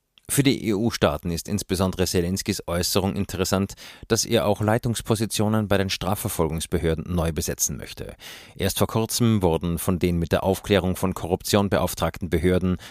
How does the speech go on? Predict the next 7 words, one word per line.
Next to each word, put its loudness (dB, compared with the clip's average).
zwei 2
Personen 2
aus -8
dem 2
Umfeld 2
Zelenskys 0
festgenommen. -6